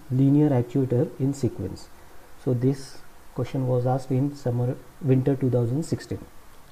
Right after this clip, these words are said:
So now we, first of all, we are going to discuss a travel dependent sequence control circuit.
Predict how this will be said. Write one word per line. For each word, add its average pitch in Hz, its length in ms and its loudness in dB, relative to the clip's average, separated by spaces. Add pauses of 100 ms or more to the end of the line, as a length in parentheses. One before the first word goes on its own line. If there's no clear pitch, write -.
(360)
So 165 140 4
now 170 180 6
we, 190 260 6
first - 320 0
of 185 120 6
all, 185 100 12
we 180 160 8
are 175 80 10
going 165 220 8
to 165 80 6
discuss 208 500 4 (500)
a 160 60 2
travel 143 400 10
dependent 175 680 4 (640)
sequence 175 500 6
control 127 360 4
circuit. - 380 -4